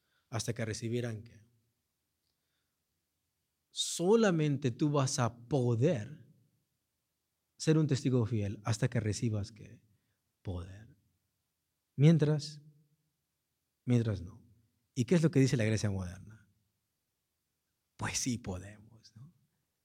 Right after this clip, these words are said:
Y pensamos que esto no,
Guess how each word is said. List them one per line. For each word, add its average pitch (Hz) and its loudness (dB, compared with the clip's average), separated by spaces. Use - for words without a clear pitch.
Y 180 -4
pensamos 196 2
que 220 -4
esto 233 2
no, 233 0